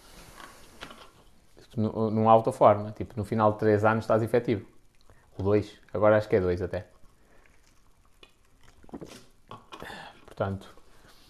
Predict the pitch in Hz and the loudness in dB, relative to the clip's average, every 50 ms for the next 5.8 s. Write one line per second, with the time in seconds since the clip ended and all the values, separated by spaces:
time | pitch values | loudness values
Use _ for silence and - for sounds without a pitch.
0 | - - _ _ - - - - - - - 135 123 123 123 113 - 113 120 120 | -20 -20 _ _ -20 -20 -20 -20 -20 4 8 10 10 10 10 8 6 6 8 8
1 | 117 113 117 123 117 117 123 120 117 120 - 135 123 110 135 131 135 139 147 - | 8 8 8 6 4 8 8 6 6 6 4 2 2 6 10 10 10 10 10 6
2 | - - 262 - - - 180 170 - 208 - 262 214 - - 151 131 143 131 123 | 4 4 4 4 4 4 0 0 0 2 4 4 4 4 2 4 4 4 4 4
3 | 139 127 - 131 127 123 123 - - 113 113 107 107 113 120 123 123 120 120 135 | 2 4 8 8 8 8 6 4 0 0 0 0 0 -2 -2 0 -2 0 0 -2
4 | 127 120 - - 127 113 120 143 151 - 185 160 196 233 - 185 190 190 190 180 | -2 -2 0 -2 -2 0 0 -2 0 4 4 6 6 6 4 4 2 2 2 2
5 | 190 165 180 180 160 143 147 123 - 113 95 80 - - - | 2 2 2 2 2 2 0 0 2 2 2 2 0 -4 -12